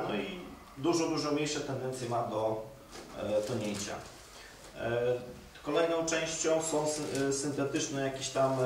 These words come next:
kolorowe, e, dodatki, których, jak widzicie, jak, e,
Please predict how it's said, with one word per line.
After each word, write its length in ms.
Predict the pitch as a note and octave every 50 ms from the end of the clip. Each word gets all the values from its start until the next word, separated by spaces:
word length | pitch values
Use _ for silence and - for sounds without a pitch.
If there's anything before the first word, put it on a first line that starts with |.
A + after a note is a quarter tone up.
| B2+ B2 B2 B2 - - -
kolorowe, 800 | C#3 C3+ C3+ C3+ D3 D3 C#3+ C#3+ C#3+ C#3+ C#3 C#3 C#3 C#3 C#3 C#3 - - - - - -
e, 200 | A#2 A#2 A#2+ A#2+
dodatki, 500 | C3+ C3+ C3+ C#3 C#3 C#3 C#3 C3+ C3+ -
których, 340 | - - B2+ B2 A#2+ A#2
jak 140 | B2 B2 A#2 A2+
widzicie, 560 | A#2 A#2 C3 B2+ - - C3 B2+ A#2+ A#2+ A#2+
jak, 160 | - A2+ A2+
e, 880 | - - - - - G#2 G#2 G2+ G2+ G2+ G2 G2 F#2+ F#2 - - -